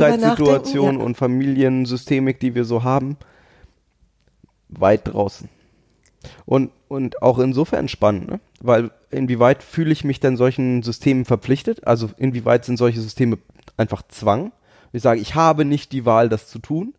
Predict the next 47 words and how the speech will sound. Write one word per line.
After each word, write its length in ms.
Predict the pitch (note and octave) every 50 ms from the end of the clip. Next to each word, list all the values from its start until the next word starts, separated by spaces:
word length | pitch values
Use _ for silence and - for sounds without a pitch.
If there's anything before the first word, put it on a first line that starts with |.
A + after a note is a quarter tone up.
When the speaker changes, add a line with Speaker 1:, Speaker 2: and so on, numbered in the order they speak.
| _ _
Speaker 2:
Mhm. 260 | G#3+ G3 F#3+ A3+ C4
Speaker 1:
Oder 320 | B3 - D3 D#3 D#3+ D3+ C#3
geht's 300 | B2 C#3 C#3 C#3 - -
in, 240 | B2+ C#3 C3+ C3 B2+ _ _ _
"Naja, 240 | - B2+ C3 C3+ C#3+
ich 120 | D3 - -
hätte 220 | D#3+ F3 - G3+
die 160 | F3 G3 F3+
Wahl, 240 | F3+ F#3+ G#3 G#3 -
ich 180 | C3+ - - C3+
will's 240 | C3+ D#3+ F#3+ - -
aber 240 | - E3+ E3+ F#3 F#3
nicht." 340 | F#3 G#3 B3 - - -
Oder 280 | - D#3 E3 D#3+ D#3 C3
ist 160 | A#2+ D#3 D3
es, 180 | C#3+ D3 C#3 -
"Ich 140 | - B2 -
habe 120 | F#3+ -
tatsächlich 420 | - F3 - - F#3+ G3 G3 E3+
die 100 | - E3
freie 280 | D#3+ - E3+ E3 D#3 D3+
Wahl." 220 | D#3 D#3+ - - - _ _ _ _ _ _ _ _ _ _ _ _ _
Und 300 | - C3 C3 B2 A2+ -
wenn, 260 | A#2+ A#2+ A#2+ A#2+ A2+ _ _ - - A2 _ _
wenn 440 | B2+ B2+ B2 B2+ A#2+ G#2 G2+ A#2 A#2
mir 100 | A#2 A2+
die 100 | A2 G2+
Vase 220 | G2+ G2 G2+ G#2
nicht 120 | G#2 G2 -
gefällt, 260 | G#2 - A2 C3+ -
sag 100 | - F#3
ich, 60 | F3
"Ja, 80 | D#3 -
mir 180 | - - B2+ C#3 A2+ -
gefällt 300 | D3 - C#3 C3+ - -
die 40 |
Vase 220 | C#3+ D#3+ E3 B2+ G2+
nicht." 240 | G2 G2+ - - _ _ _ _ _ _ _ _ _ _ -
Speaker 2:
Mhm. 160 | A3 G#3 G#3+ C#4+
Speaker 1:
Deswegen 380 | - E3 - E3+ D#3+ D3+ C#3+
wurde 140 | D3 D#3 C#3
ich 60 | C3+
übrigens 280 | D3+ D3+ C#3+ C#3+ C#3 C#3+
als 180 | C#3 B2+ - -
schwer 200 | - C#3+ C#3 C3+
beschenkbar 480 | C3 B2 - E3 F3+ F#3 _ A2 G2
bezeichnet, 480 | - - G#2 - - F#2+ F#2+ G2 - _